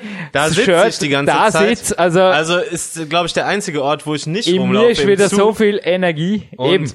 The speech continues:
Speaker 1: ich will jetzt unbedingt mich noch auspowern.
Speaker 2: Ich auch. Und wenn's euch da draußen genauso geht, dann bitte auch im Winter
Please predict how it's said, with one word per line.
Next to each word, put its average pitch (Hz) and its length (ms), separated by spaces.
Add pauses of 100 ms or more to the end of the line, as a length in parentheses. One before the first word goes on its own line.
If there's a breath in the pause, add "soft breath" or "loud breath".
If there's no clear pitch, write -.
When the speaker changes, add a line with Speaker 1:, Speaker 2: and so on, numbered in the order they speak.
Speaker 1:
ich 127 360
will 180 200
jetzt 170 260
unbedingt 156 440
mich 139 200
noch 135 200
auspowern. 135 460
Speaker 2:
Ich 123 160
auch. 110 360
Und 127 200
wenn's 143 220
euch 165 220
da 165 100
draußen 147 360
genauso 135 380
geht, 131 300
dann 120 160
bitte 135 400 (340 loud breath)
auch 156 160
im 175 140
Winter 151 380